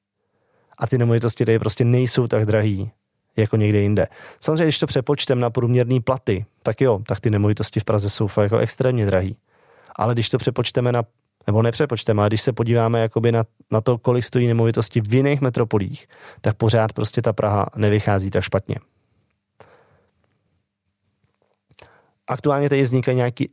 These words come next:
retailový fondy nemovitostní. To tady jaký v minulosti nebylo. Dřív byly fondy, které se zaměřovaly třeba na nějaký jako, eh, administrativní centra, nějaký obchodní centra. Eh,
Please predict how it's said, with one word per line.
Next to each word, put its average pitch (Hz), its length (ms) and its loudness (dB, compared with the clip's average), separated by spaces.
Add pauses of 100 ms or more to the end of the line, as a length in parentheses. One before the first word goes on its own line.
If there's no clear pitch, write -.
retailový 127 720 0 (180)
fondy 107 500 0 (100)
nemovitostní. 107 760 0 (200)
To 120 100 -2
tady 113 100 2
jaký 110 200 0
v - 20 2
minulosti 120 400 0
nebylo. 104 340 2
Dřív 107 220 -2
byly 110 160 2
fondy, 107 320 0
které 110 200 0
se 113 100 -2
zaměřovaly 104 420 2
třeba 104 220 -2
na 104 80 0
nějaký 104 260 -2
jako, 98 260 -4 (520)
eh, 98 180 2 (340)
administrativní 110 1040 0
centra, 101 680 0
nějaký 104 440 -2
obchodní 120 460 0
centra. 101 640 -2 (540)
Eh, 98 440 0